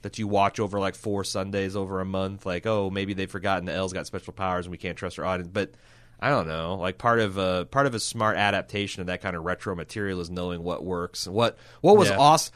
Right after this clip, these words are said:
Speaker 1: like, what was awesome about Goonies and what was not good about Goonies.
Speaker 2: Mm-hmm.
Speaker 1: Well, that's a bad example 'cause there's not much that wasn't awesome about the Goonies.
Speaker 2: <laughs>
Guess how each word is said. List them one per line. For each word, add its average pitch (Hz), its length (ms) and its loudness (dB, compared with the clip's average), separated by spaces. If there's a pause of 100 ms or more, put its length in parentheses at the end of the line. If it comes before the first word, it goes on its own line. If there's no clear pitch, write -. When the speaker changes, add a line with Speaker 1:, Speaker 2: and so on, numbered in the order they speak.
(140)
Speaker 1:
like, 139 120 6
what 202 160 8
was 165 140 4
awesome 139 400 6
about 135 300 2
Goonies 123 400 -2
and 104 120 -2
what 107 140 0
was 92 140 -4
not 95 260 -2
good 82 140 -6
about 73 260 -8
Goonies. 71 460 -8
Speaker 2:
Mm-hmm. 101 160 -8 (180)
Speaker 1:
Well, 95 80 -12
that's 98 160 -2
a 101 60 -10
bad 95 180 2
example 85 380 -6
'cause 82 80 -10
there's 85 120 -10
not 92 160 -6
much 85 200 -6
that 76 80 -6
wasn't 82 260 -6
awesome 78 300 -8
about 73 220 -12
the 73 60 -14
Goonies. 69 460 -10
Speaker 2:
<laughs> - 40 -10